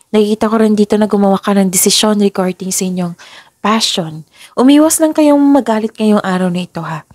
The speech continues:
Kasi nakikita ko dito nagkaroon ng argument, nasaktan kayo, nagalit kayo at nagkaroon ng argument.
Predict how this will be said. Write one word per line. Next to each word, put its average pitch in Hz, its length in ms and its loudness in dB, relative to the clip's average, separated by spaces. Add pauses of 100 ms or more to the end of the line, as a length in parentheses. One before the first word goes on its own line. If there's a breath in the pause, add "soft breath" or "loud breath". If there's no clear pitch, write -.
(360 loud breath)
Kasi 233 320 -2
nakikita 226 400 0
ko - 80 -2
dito 208 320 2
nagkaroon 190 560 -2
ng 190 240 0 (1400 soft breath)
argument, 240 1400 0
nasaktan 208 560 -2
kayo, 226 560 2 (640 soft breath)
nagalit 185 480 -2
kayo 214 320 2
at - 80 -12
nagkaroon 180 480 -2
ng - 80 -10
argument. 156 560 -8